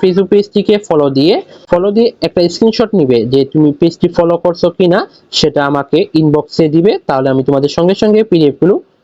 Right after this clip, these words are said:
দিয়ে দিব। So প্রিয় শিক্ষার্থীরা, এই হলো তোমাদের ষষ্ঠ শ্রেণীর গণিত বিষয়ে বার্ষিক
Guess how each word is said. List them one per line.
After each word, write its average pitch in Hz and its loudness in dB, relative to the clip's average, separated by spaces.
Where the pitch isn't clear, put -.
দিয়ে 147 2
দিব। 117 0
So - -2
প্রিয় 214 -2
শিক্ষার্থীরা, 269 2
এই 233 2
হলো 202 0
তোমাদের 151 0
ষষ্ঠ 175 -4
শ্রেণীর 220 2
গণিত 151 0
বিষয়ে 165 2
বার্ষিক 151 -2